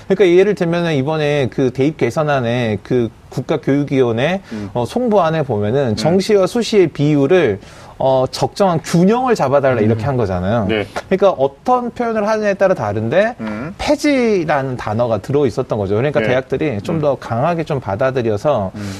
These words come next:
Speaker 1: 이게 이제 언론에서 보도가 될 때
Speaker 2: 네.
Speaker 1: 이게 실제로 모 언론에서 이걸 보도를 삼월 한 말 정도에 보도를 하면서
Speaker 2: 네.
Speaker 1: 이게 마치 십구 학년도부터 바로 폐지되는 거 아니야라는
Speaker 2: 아,
Speaker 1: 여론을
Speaker 2: 삼 학년도
Speaker 1: 만드는데
Speaker 2: 그때 굉장히 그랬어요.
Speaker 1: 그쵸. 그래가지고 이게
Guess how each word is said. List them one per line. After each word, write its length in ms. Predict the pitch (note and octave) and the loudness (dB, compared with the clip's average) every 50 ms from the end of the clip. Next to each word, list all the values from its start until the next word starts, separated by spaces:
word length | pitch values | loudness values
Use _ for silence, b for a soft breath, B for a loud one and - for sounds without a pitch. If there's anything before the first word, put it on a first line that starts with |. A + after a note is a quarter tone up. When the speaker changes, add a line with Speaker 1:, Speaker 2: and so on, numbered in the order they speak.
| B B B | B B B
Speaker 1:
이게 260 | D3 C#3+ F3+ E3+ C3+ | -2 0 0 0 0
이제 160 | B2+ C3+ C#3 | 0 0 -2
언론에서 560 | B2 G#2 B2 C#3 E3+ G#3 A3 G#3+ G#3 F3 E3+ | 0 2 2 4 4 4 4 4 2 0 0
보도가 360 | C3+ - C#3+ C3+ D#3+ E3+ E3+ | -2 0 0 0 2 0 -2
될 180 | C#3+ - G2+ G2+ | -2 -2 -4 -4
때 460 | - - A2 G#2+ A2+ A#2+ A2+ G2 F2+ F#2 | -2 -2 -2 0 0 0 0 0 0 0
Speaker 2:
네. 140 | A2 G#2 | 0 -2
Speaker 1:
이게 260 | C3 D3 F3 E3 D3+ D3 | 0 0 0 -2 -2 -4
실제로 380 | - - A3 - G#3+ G3+ F3+ D#3+ | -4 -4 -2 0 2 2 2 2
모 380 | C3 C3 D3+ E3 F3 E3 B2+ | 0 2 2 2 2 4 4
언론에서 540 | - A2+ C3+ E3+ F3 F3 E3 D#3 - E3 C3 | 2 2 2 0 0 0 -2 0 0 0 0
이걸 480 | A#2 A2 G#2 C3+ C3+ C#3 C3+ C3 B2 B B B B B - | 0 0 2 2 2 2 2 0 -4 B B B B B -2
보도를 400 | - C#3+ C#3 E3 D#3+ D3+ D3+ C#3+ | 0 0 0 2 0 0 0 -2
삼월 560 | - - A3+ A3+ A3+ A3 G#3 G3+ F#3 F3 E3+ | 0 -2 -4 0 2 2 2 4 2 2 2
한 180 | F3+ F3 F3 C#3 | 0 0 0 0
말 200 | G#2 G#2 G#2 G#2+ | 0 0 0 0
정도에 360 | D#3 F3 F3+ E3 D#3+ C#3+ B2 | 0 0 0 2 2 2 0
보도를 420 | - - B2+ A#2 B2 D3+ C#3 D3 E3 | 0 0 -4 0 0 0 0 2 0
하면서 520 | F3 F3 C3+ A#2 G#2+ - F#3+ F3 A2 F#2+ G#2 | 0 0 0 0 2 2 2 2 2 0 -2
Speaker 2:
네. 180 | G#2+ G#2 F#2+ B B B | -2 -4 -4 B B B
Speaker 1:
이게 180 | C#3+ D#3 F#3+ F#3+ | 0 2 2 2
마치 420 | D3+ A#2+ C3 - - G3 F3 D#3+ | 2 0 -2 -2 0 0 0 2
십구 400 | D3+ - - - - - D#3+ D#3+ | 0 0 -4 -4 -4 -2 2 2
학년도부터 840 | F#3 A3 A#3+ A#3+ A3 G3 D#3+ D3 A#2+ G#2 - G2+ - - - A2 G2+ - | 2 2 2 0 0 2 2 2 0 0 -2 -4 -8 -4 -4 -4 -4 -4
바로 340 | - - G#2+ A#2+ D#3 F#3 F3+ | -6 -2 0 2 2 2 0
폐지되는 500 | - - C4+ - B3 C4 A3+ G#3 G#3 G3 | -2 -4 -4 -4 -2 -2 -2 0 0 0
거 80 | D#3 A#2+ | 0 -2
아니야라는 540 | G#2+ A#2+ C3+ D3+ D#3 B2+ A2+ A2+ A2+ A2 | -2 0 2 2 2 4 2 0 0 0
Speaker 2:
아, 20 | G#2+ | 0
Speaker 1:
여론을 280 | A#2 B2 C#3 D3 C#3 | 0 2 2 0 2
Speaker 2:
삼 120 | C3+ - G3+ | 2 2 2
학년도 320 | G#3 G#3+ G#3 G#3 F#3+ F#3 | 4 4 4 2 4 2
Speaker 1:
만드는데 140 | F3 D3+ F3+ | 2 2 2
Speaker 2:
그때 120 | E3+ C#3+ | 2 2
굉장히 240 | A#2 A#2 B2+ C3 A#2 F#2+ | 0 0 0 -2 -2 -2
그랬어요. 240 | G#2+ G2+ G2 - | -2 -4 -2 -2
Speaker 1:
그쵸. 260 | - G#3+ A2+ A2 B2 C3 | -2 -4 -2 -2 0 0
그래가지고 420 | F#3 G#3 G#3+ G#3+ G#3 F#3+ F#3 F3+ | 2 2 2 2 2 2 2 2
이게 440 | C#3+ A#2+ - G3 G#3 F#3 B2 G2+ | 0 0 -2 -2 -2 -2 -2 -4